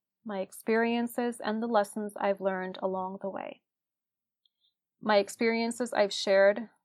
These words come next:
thus far range from being molested as a child and almost getting raped as a teenager, to losing my parents at age twenty, my celibacy journey, to my not-so-conventional relationships and breakups.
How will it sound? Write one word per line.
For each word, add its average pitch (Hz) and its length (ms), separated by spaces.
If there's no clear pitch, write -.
thus 202 320
far 196 400
range 196 360
from 190 200
being 190 240
molested 196 480
as 185 200
a - 40
child 202 640
and 196 140
almost 190 260
getting 185 320
raped 185 480
as 196 200
a - 20
teenager, 214 640
to - 100
losing 269 400
my 214 100
parents 202 640
at - 120
age 196 280
twenty, 196 480
my 202 80
celibacy 214 600
journey, 240 540
to 208 80
my 196 160
not-so-conventional 185 1300
relationships 180 720
and 185 160
breakups. - 560